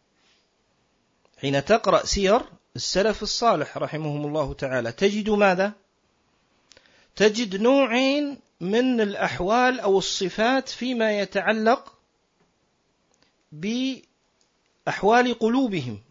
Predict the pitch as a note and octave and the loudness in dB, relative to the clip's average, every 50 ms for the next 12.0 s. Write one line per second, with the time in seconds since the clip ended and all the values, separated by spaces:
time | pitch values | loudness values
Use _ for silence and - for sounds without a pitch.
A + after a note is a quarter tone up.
0 | _ - C3 D#3 B2 D#3+ - - F3 F3 A3 A#3+ A#3+ A#3+ G3 D#3+ F3+ F#3+ G#3 G#3+ | _ -12 -10 -6 -6 -6 -6 -4 -2 2 2 4 2 2 0 -4 -4 -2 0 0
1 | G#3+ G#3+ B3 A#3+ - - C#3 A#2 A2 F#2 F#2+ _ _ _ _ _ _ _ _ _ | 2 2 2 0 0 -4 -10 -10 -10 -12 -14 _ _ _ _ _ _ _ _ _
2 | _ _ _ _ _ _ _ _ _ _ _ _ _ _ _ _ _ _ _ _ | _ _ _ _ _ _ _ _ _ _ _ _ _ _ _ _ _ _ _ _
3 | _ _ _ _ _ _ _ _ _ _ _ _ _ _ _ _ _ _ _ _ | _ _ _ _ _ _ _ _ _ _ _ _ _ _ _ _ _ _ _ _
4 | _ _ _ _ _ _ _ D3 D3 _ _ _ _ _ _ _ _ _ _ _ | _ _ _ _ _ _ _ _ _ _ _ _ _ _ _ _ _ _ _ _
5 | _ _ _ _ _ _ _ _ _ _ _ _ _ _ _ _ _ _ _ _ | _ _ _ _ _ _ _ _ _ _ _ _ _ _ _ _ _ _ _ _
6 | _ _ _ - - - - A3+ C#4 D4 C#4 C4+ B3 G#3+ D#3+ A#2 G2+ G2 - _ | _ _ _ -8 -4 0 2 6 6 8 8 8 8 6 6 4 -2 -10 -16 _
7 | _ _ _ _ _ _ _ _ _ _ _ _ _ _ _ _ - G3+ A3+ A#3+ | _ _ _ _ _ _ _ _ _ _ _ _ _ _ _ _ 2 4 4 4
8 | A#3 B3+ G3+ C#3+ A#2+ - - - F3+ F3 F3 F3 F3 F3 - F#3 F#3+ F3+ - - | 4 0 -2 -4 -8 -14 -8 -6 -4 -2 -2 -2 -2 0 0 0 0 0 0 0
9 | A3+ A#3+ A#3+ G3+ C#3+ - - - - - - _ _ - D#3 D#3+ G3+ F#3+ - - | 2 4 4 4 4 0 -6 -16 -18 -20 -20 _ _ -8 -4 -4 -4 -4 -4 -8
10 | F#3 - - F3+ F3 - A3 A3+ A3+ F#3+ C#3+ A#2 G#2+ G2 - _ _ _ - E3 | -12 -8 -6 -8 -2 2 6 6 8 6 6 2 -4 -10 -14 _ _ _ -10 -6
11 | B2+ A2+ A#2+ B2+ B2+ B2+ B2+ B2+ - - - G3+ A3+ A3 G3+ G3 G#3+ B3+ D4+ C#4 | -6 -4 -4 -4 -4 -4 -4 -6 -8 -8 -6 -4 -2 0 0 2 0 0 -2 -4